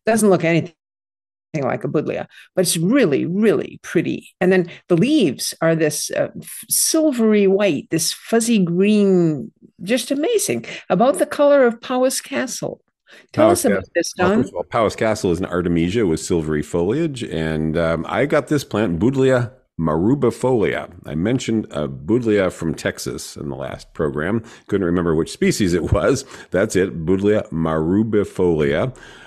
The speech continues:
Speaker 2: I don't have a source on it anymore. Got it a couple years ago from a grower who appears to have discontinued it. Maybe they'll take it up again, but I know that Buddleias root really easily, so I'm gonna start taking cuttings of this.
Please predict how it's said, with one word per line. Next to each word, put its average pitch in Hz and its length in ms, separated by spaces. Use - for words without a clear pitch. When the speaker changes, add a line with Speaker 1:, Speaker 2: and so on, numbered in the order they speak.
Speaker 2:
I 85 120
don't 107 140
have 123 100
a 139 40
source 156 300
on 117 220
it - 40
anymore. 110 380
Got 98 160
it 95 100
a 92 60
couple 87 260
years 104 280
ago 117 300
from 98 180
a 82 40
grower 87 320
who 92 120
appears 80 340
to 82 80
have 71 80
discontinued 92 680
it. 139 200
Maybe 76 320
they'll 85 180
take 87 240
it 85 80
up 90 160
again, 107 320
but 80 100
I 85 140
know 185 160
that 110 140
Buddleias 98 440
root 95 440
really 80 280
easily, 80 500
so 73 180
I'm 98 140
gonna 98 140
start 76 280
taking 69 320
cuttings 69 400
of 64 120
this. 80 280